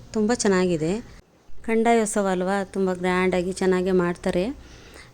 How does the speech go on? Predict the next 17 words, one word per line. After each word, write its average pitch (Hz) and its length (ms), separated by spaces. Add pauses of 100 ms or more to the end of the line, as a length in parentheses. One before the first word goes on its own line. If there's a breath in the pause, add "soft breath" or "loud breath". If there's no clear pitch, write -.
ನಾನು 233 240
ಹೋಗೋ 226 160
ಅಷ್ಟರಲ್ಲಿ, 208 500 (460 loud breath)
ಆ, 196 180
ಪೂಜೆ 220 300
ಎಲ್ಲ 214 140
ಮುಗ್ದೋಗ್ಬಿಟ್ಟಿತ್ತು. 196 600
ಕಂಸಾಳೆ 208 520
ಎಲ್ಲ 214 100
ಇರುತ್ತೆ, 208 420
ಚೆನ್ನಾಗಿರುತ್ತೆ 208 600
ನೋಡೋಕ್ಕೆ. 185 520 (640 loud breath)
ದೇವ್ರಿಗೂ 262 340
ಅಷ್ಟೇ 269 460 (140)
ತುಂಬ 226 180
ಚೆನ್ನಾಗ್ 220 300
ಅಲಂಕಾರ 202 420